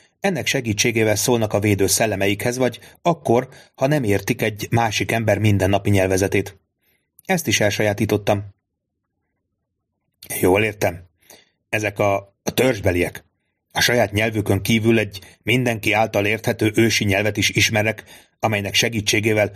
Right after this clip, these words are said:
mindenki meg tudja értetni magát a másikkal. A törzsi gyűlésen mindenki értette a többieket. Ugyanazokról beszélünk? A lapos fejűekről? Amennyiben te annak nevezed a barlangi medve népét, igen.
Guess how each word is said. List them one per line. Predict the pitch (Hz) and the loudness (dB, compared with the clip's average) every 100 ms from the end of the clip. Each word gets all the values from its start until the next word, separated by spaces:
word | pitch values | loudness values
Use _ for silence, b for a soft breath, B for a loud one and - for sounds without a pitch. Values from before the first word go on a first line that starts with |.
| B _ | B _
mindenki | 104 131 123 123 117 104 | 0 2 2 -2 0 0
meg | 107 | 0
tudja | - 113 98 | 0 2 2
értetni | 104 110 107 - 107 | 0 0 -2 0 -2
magát | - 101 104 104 | 0 0 2 0
a | 95 | 0
másikkal. | 92 - 110 95 87 - _ _ _ _ _ _ _ _ _ | 0 0 -2 -2 -4 -8 _ _ _ _ _ _ _ _ _
A | 196 233 | 0 0
törzsi | 233 320 202 151 | 2 2 2 2
gyűlésen | 185 165 156 170 | 4 4 2 2
mindenki | 190 196 113 101 113 | 2 2 2 0 2
értette | 104 104 101 | 2 0 0
a | 104 | 0
többieket. | 107 104 104 104 101 - _ _ _ _ _ _ _ _ _ _ _ _ _ - | 2 2 0 -2 -6 -12 _ _ _ _ _ _ _ _ _ _ _ _ _ 0
Ugyanazokról | 104 107 113 117 120 117 | 4 4 4 2 2 0
beszélünk? | 123 - 101 85 - - _ _ _ | 0 0 -2 -4 -12 -20 _ _ _
A | 92 | 0
lapos | 101 98 110 - | 0 2 0 2
fejűekről? | 110 113 107 104 87 - _ _ _ _ _ _ _ _ _ _ | 2 2 2 2 0 -2 _ _ _ _ _ _ _ _ _ _
Amennyiben | - 269 226 185 170 165 | -2 2 2 2 2 2
te | 170 - | 0 2
annak | 202 220 - | 0 0 0
nevezed | 170 165 147 | 0 0 0
a | 135 | 0
barlangi | 160 165 139 131 | 2 0 0 2
medve | 143 139 127 | 2 2 2
népét, | 135 156 170 139 | 2 2 0 0
igen. | 110 104 104 | 0 0 -2